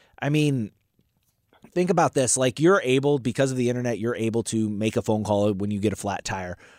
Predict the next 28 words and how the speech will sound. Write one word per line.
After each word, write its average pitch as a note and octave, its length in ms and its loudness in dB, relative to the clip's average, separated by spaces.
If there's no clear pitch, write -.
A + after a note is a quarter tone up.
Because B2+ 260 0
of B2+ 60 -8
the A2+ 140 -2
internet, A#2 400 -2
you're A#2 280 0
able G#2+ 320 -2
to, G#2 640 -2
your A#2+ 220 -2
doctor B2+ 420 2
is A2 100 -2
able A#2 240 2
to A#2 140 -2
consult A2 400 -2
other B2 240 2
doctors A2 400 -2
across A2+ 320 -2
the G#2+ 80 -6
country G#2+ 380 -6
whenever G#2 300 -4
you're G#2 140 0
having G2 280 -4
an G2 60 -4
issue. F#2+ 340 -4
He's A2+ 180 -6
be, A#2 220 4
he's, A2+ 240 -2
he A2+ 180 2
has A2 340 2